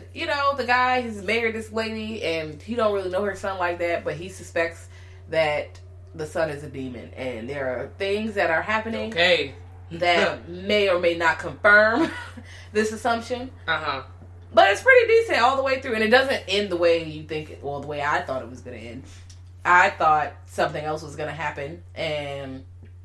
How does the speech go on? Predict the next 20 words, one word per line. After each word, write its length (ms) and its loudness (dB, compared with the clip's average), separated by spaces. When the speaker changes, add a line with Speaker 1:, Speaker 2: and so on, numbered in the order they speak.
Speaker 1:
so 160 -8
I 100 8
thought 400 6
that 240 -2
the 80 -4
main 280 -2
character 260 -2
was 80 -8
gonna 160 -6
save 260 -4
the 80 -10
day, 340 -8
but 180 6
in 120 4
a 100 0
different 320 -2
kind 180 2
of 60 2
way. 360 -2
Speaker 2:
Okay. 320 -4